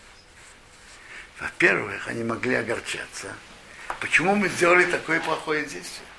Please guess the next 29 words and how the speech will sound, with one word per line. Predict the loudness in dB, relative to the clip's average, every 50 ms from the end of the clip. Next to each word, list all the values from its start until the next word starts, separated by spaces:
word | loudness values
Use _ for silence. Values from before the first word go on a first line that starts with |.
| -20 -20 -16 -8 -6
<laughs> | -6 -6 -6 -10 -16 -20 -20 -20 -20 -20 -20 -20 -20 -20 -18 -16 -14
Продать | -10 -6 -6 -4 -4 -4 -4 -6 -6 -6
брата. | -6 -6 -6 -6 -10 -14 -16 -20 -14 -10 -10
<laughs> | -10 -10 -10 -12 -16 -16 -18 -18 -18 -18 -18 -20 -20 -18 -12 0
Жалко». | 2 2 2 2 0 -4 -10 -14 -16 -18 -20 -20 -20 -20 -20 -20 -20 -20 -20 -20 -20 -20 -20 -20 -20 -20 -20 -20 -20 -18 -16 -16 -14 -2 2
Это | 2 2 2 2 -2
называется | -2 -2 0 4 6 6 6 6 6 2 2
эцеп, | 4 6 4 4 2 -2 -6 -8 -12 -14 -14 -14 -14 -14 -14 -10 -4
горечь. | 2 4 4 4 4 2 -4 -6 -6 -8 -8 -10 -14 -18 -18 -16 -16 -16 -16 -16 -10 -6 -4 -2 -2 -2 -2 2
А | 6 6 8 8
у |
Ехабейнехем, | 6 6 4 4 4 4 2 0 0 0 -2 -2 -2 -4 -6 -6 -8 -8 -10 -12 -12 -14 -16 -18 -20 -20 -20 -20 -20 -10
чтобы | -8 -6 -4 -4 -2
не | 0 2 2
было | 4 4 2 2
досадно | 2 2 4 6 6 6 6 6 4 6
в |
ваших | 6 6 6 6 4 4
глазах, | 4 4 4 6 6 4 4 2
чтобы | 0 -4 -4 -2
вы | -2
не | -2 -2 -2 0
были | 0 -2 -2 -4
сердились | -6 -6 -8 -8 -8 -8 -8 -8 -8 -8 -8 -8
на | -8
это, | -6 -4 -4 -4 -6 -8 -8 -8 -10 -12 -14 -2 2
не | 4 6
было | 6 6 8 8
досадно, | 6 6 6 4 4 4 4 4 2 2 2 2 2 0